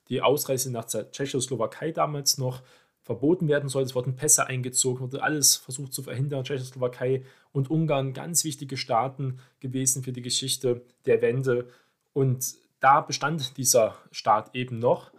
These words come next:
Dann dritter Oktober, ein Jahr später, neunzehnhundertneunzig, kam es zum Einigungsvertrag und das ist eben jetzt unser heutiger gesetzlicher Feiertag.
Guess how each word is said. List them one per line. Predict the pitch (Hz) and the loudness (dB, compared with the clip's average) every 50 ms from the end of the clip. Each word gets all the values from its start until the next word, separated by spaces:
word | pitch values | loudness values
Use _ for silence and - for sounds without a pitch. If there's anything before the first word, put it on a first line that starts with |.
| _ _ _ _ - | _ _ _ _ 2
Dann | 139 139 165 185 170 | 2 2 2 2 -2
dritter | - - 190 185 - 165 | -4 -4 -4 -2 -2 -2
Oktober, | 156 143 - - 165 160 - 156 143 - - | -2 -4 -6 -6 -6 -4 -2 -4 -4 -4 -4
ein | 139 151 160 | -4 -4 -2
Jahr | 160 151 | -2 -4
später, | - - - 147 147 147 | -6 -6 -8 -6 -4 -4
neunzehnhundertneunzig, | 131 131 135 131 - 135 123 117 120 123 127 135 131 - 127 - - - _ _ _ _ _ | -4 -4 -4 -4 -6 -6 -4 -4 -4 -4 -4 -4 -4 -4 -4 -4 -4 -6 _ _ _ _ _
kam | - 123 123 | -6 -4 -4
es | 123 127 - | -4 -4 -6
zum | - 127 127 - | -8 -8 -8 -4
Einigungsvertrag | - 135 151 170 175 160 165 165 165 - - - - 143 143 139 - - 123 117 113 117 120 120 - | -2 0 0 0 0 -2 -2 0 2 2 2 2 2 -2 -4 -6 -6 -4 -2 -2 0 0 -2 -2 -4
und | 135 120 107 | -8 -6 -4
das | 123 120 - - - | -2 -2 0 -2 -2
ist | - 131 120 - | -2 -2 -2 -2
eben | - 131 123 120 123 | -2 -4 -8 -8 -8
jetzt | 117 123 123 127 - | -8 -8 -8 -8 -10
unser | 131 117 - 123 120 | -10 -10 -10 -8 -6
heutiger | 123 117 117 123 123 127 | -4 -4 -4 -4 -6 -8
gesetzlicher | 120 127 123 127 123 123 127 117 - 120 | -6 -6 -6 -6 -6 -6 -6 -4 -4 -4
Feiertag. | 117 - - 147 151 151 151 - - 135 127 131 131 - | -4 -4 -2 -2 0 -2 -2 -2 -2 -2 0 0 -2 -6